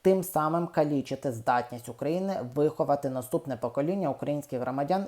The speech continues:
і лідерів і відбудувати свою країну після неспровокованої війни Росії з метою знищення унікальної мови, культури, історії України й ідентичності.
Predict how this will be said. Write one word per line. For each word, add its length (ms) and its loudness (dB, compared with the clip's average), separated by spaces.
і 100 0
лідерів 520 2
і 140 -4
відбудувати 760 2
свою 420 -6
країну 540 -2
після 360 2
неспровокованої 1200 0
війни 440 -2
Росії 480 -6
з 120 -6
метою 480 -2
знищення 600 2
унікальної 800 -2
мови, 340 -2
культури, 520 0
історії 500 -4
України 540 -2
й 140 -8
ідентичності. 1300 -4